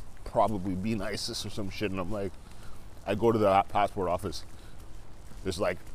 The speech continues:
fifty people sl-, like, rammed in there. <laughs> You know what I mean? There's fifty people rammed in there. All the agents are trying to get people through as fast as possible. Like, they don't give a fuck about.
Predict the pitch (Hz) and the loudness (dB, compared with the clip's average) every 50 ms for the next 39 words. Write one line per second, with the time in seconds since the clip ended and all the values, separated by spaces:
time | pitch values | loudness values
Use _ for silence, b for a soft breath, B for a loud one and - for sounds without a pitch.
0 | - - - - - - 135 117 - 107 104 123 107 104 104 - - - 117 117 | -8 -8 -8 -8 -4 -4 -4 -4 -2 -2 -2 0 0 0 -2 -2 -2 -4 -4 -2
1 | - 98 92 85 73 - - - - - 95 95 104 95 98 104 104 107 98 98 | 0 0 0 0 -2 -10 -12 -12 -8 -8 -4 0 4 6 6 6 6 4 2 0
2 | 95 107 98 92 98 98 104 113 110 - - - - - - - - - 180 170 | 0 2 2 2 2 2 0 -2 -6 -8 -10 -10 -8 -8 -6 -6 4 8 10 10
3 | 156 143 131 127 120 127 127 131 127 - B B B B B B B B - - | 10 10 8 6 6 6 6 4 2 0 B B B B B B B B -8 -10
4 | - - 101 107 104 - 143 139 - 139 131 120 120 101 98 110 110 107 113 104 | -4 0 0 0 2 2 0 2 2 0 2 4 4 6 8 8 8 8 8 6
5 | 104 104 104 95 107 104 110 101 92 98 101 - - - - - - - 110 113 | 4 4 4 4 4 6 6 6 4 2 -2 -6 -10 -12 -10 -10 -2 4 4 6
6 | 113 113 101 101 117 123 110 104 110 101 101 95 - - 117 107 107 101 101 95 | 6 4 2 2 2 2 2 0 -2 -2 -2 -4 0 0 0 2 2 0 0 -2
7 | 104 107 101 95 - 110 107 92 - - 104 87 110 - 85 - - - 92 95 | -2 -2 -2 -2 2 2 0 0 2 2 4 4 4 2 0 -4 0 0 0 0
8 | 95 107 107 120 127 - 339 349 277 233 151 98 - - - - 104 95 - 82 | 0 -2 -4 -2 -2 -2 -2 -2 -2 -2 -2 -2 -2 -2 2 2 2 2 2 -4
9 | 76 80 80 80 - | -4 -4 -4 -4 -4